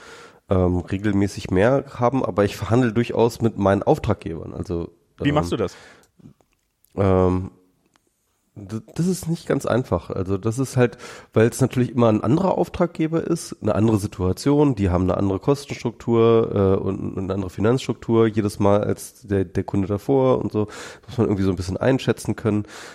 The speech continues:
Speaker 1: Aber im Endeffekt werde ich ja meistens irgendwie, ähm, m-, muss ich häufig, ich wei-, würde sogar sagen meistens, erstmal mit so einem Betrag nach vorne kommen, ne, irgendwie. Und das ist immer das, das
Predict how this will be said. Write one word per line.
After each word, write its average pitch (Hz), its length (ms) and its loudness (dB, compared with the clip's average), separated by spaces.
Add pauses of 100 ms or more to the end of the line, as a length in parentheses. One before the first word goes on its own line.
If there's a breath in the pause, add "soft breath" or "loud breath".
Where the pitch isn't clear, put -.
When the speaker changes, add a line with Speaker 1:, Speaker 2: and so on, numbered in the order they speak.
(100)
Speaker 1:
Aber 98 120 4
im 104 80 4
Endeffekt 135 420 0
werde 98 180 4
ich 117 160 -6
ja 117 100 4
meistens 101 460 0
irgendwie, 92 540 -4
ähm, 90 440 0 (300)
m-, 135 220 -6 (220)
muss 123 240 0
ich - 400 -6
häufig, 117 640 0 (520)
ich - 160 -16
wei-, 117 140 0 (120)
würde 104 120 -4
sogar 98 260 -2
sagen 87 260 -6
meistens, 104 480 -6 (380 loud breath)
erstmal 98 240 0
mit 95 160 0
so - 100 -6
einem 90 340 -2 (420)
Betrag - 580 -4 (100)
nach 85 140 -6
vorne 160 320 2
kommen, 160 400 0 (100)
ne, 143 240 0
irgendwie. 113 480 -6 (420 loud breath)
Und 104 120 0
das 107 60 6
ist 120 100 0
immer 107 200 4
das, 98 200 2
das 104 100 -4